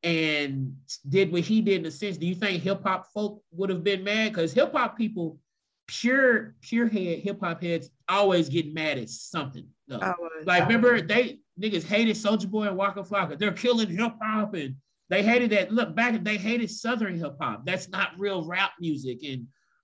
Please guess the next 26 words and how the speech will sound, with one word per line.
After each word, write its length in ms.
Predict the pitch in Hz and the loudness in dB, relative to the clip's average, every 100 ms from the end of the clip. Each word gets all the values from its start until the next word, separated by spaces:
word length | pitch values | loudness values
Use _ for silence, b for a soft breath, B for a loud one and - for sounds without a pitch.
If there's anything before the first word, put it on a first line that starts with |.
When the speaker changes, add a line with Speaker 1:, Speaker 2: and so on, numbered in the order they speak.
| - | -2
Speaker 1:
all 180 | 196 | 2
of 140 | 185 156 | 2 2
that. 220 | 190 190 | 2 2
Like, 140 | 170 156 | 2 0
I, 180 | 185 170 | -2 -4
like, 320 | 185 175 156 | -6 -6 -6
only 260 | 175 196 196 | -8 -6 -6
listen, 340 | 190 202 147 156 | -6 -8 -8 -10
like, 180 | 170 170 | -8 -2
New 120 | 240 | 2
York, 380 | 226 247 240 - _ | 4 2 -2 -10 _
like, 260 | 185 170 143 | -8 -6 -4
back 220 | 202 202 | -4 -4
in 60 | |
the 80 | 180 | -6
day, 200 | 160 196 | -4 -4
especially, 500 | 175 139 180 175 147 143 _ _ | -4 -8 -12 -14 -20 -20 _ _
New 140 | 175 | -6
York 260 | 208 240 240 | 0 2 2
wouldn't 220 | 220 202 | 0 -2
play 200 | 220 196 | -2 -2
anything 500 | 190 202 180 190 185 | -2 -6 -6 -6 -6
that 220 | 175 175 160 | -6 -6 -6
wasn't 420 | 175 170 175 156 _ _ _ _ _ _ | -10 -10 -12 -12 _ _ _ _ _ _
New 180 | 170 170 | -10 -6
York. 440 | 175 180 226 110 | -2 -2 -2 -4